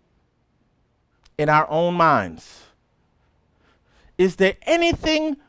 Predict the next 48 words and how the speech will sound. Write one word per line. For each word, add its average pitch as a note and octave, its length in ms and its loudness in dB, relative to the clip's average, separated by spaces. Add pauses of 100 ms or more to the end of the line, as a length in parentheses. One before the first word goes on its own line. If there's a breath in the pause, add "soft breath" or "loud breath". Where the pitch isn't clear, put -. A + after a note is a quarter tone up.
(140)
too F#3 220 -8
hard C#3 520 2 (160)
for - 220 -12
God? C#3 480 -2 (160 soft breath)
That's - 180 -18
what F4 80 -4
he F4 80 2
was D4+ 140 -4
saying D4+ 380 2
to A3 120 0
her. G#3+ 240 4
"I G#4 480 6
am E4 240 8
the C4 140 8
resurrection G#3+ 840 2 (200 loud breath)
and G3+ 100 2
the F#3+ 60 6
life." E3+ 260 4 (220 loud breath)
And, A3+ 140 4
and B3 200 2
I C4 40 4
want E4+ 260 2
you D#4+ 60 -6
to C4+ 60 4
understand A#3+ 540 0
it - 180 -4 (200 soft breath)
like F3+ 240 2
this. D#3 320 -2 (400 soft breath)
Amen. F#3 420 0 (480)
Uh, D#3+ 380 2
I, E3+ 60 0
I - 20 4
was F3 260 -4
listening A3+ 480 -2
to G#3+ 380 -8
something G#3 400 -2
last F3+ 340 0
night. F3+ 320 -2
It D#3+ 140 -6
was, D3+ 180 -8
uh, C#3+ 320 -2
uh, C3+ 140 0
Benny E3+ 340 -4
Hinn, F#3 240 -2 (240 soft breath)
hallelujah, E3 360 -2
was D#3 120 -8
sharing E3+ 380 -2
something. F#3 480 -4